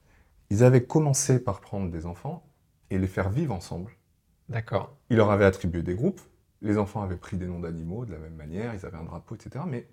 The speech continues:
Speaker 1: ils vivaient côte à côte. Et les expérimentateurs ont cherché à faire des sabotages, à voler les valises des uns, à casser,
Speaker 2: Mhm.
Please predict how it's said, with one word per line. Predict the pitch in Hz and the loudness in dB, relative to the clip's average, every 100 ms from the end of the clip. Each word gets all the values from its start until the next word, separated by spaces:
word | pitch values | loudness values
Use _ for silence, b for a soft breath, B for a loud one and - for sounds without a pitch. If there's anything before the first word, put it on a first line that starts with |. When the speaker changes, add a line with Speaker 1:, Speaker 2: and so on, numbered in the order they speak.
| _ | _
Speaker 1:
ils | 101 | -4
vivaient | 110 120 151 | -2 -2 -4
côte | 147 - | -4 -4
à | |
côte. | 104 101 - _ - | -6 -10 -16 _ 8
Et | 131 | 10
les | 113 107 | 10 6
expérimentateurs | - 107 101 95 95 151 170 | 4 4 6 2 4 6 6
ont | 123 | 6
cherché | - 113 - 123 120 | 0 -4 0 2 4
à | 98 | 2
faire | - 92 | -4 -6
des | 85 | -2
sabotages, | 92 90 95 104 104 95 | 0 2 2 -2 -2 -4
à | |
voler | 87 92 101 | -4 -2 0
les | 98 | -2
valises | 87 90 92 87 | -4 -6 -6 -4
des | 95 95 | -4 -2
uns, | 95 | -4
à | 92 | -4
casser, | 98 92 - 95 | -4 -2 0 2
Speaker 2:
Mhm. | 98 | 4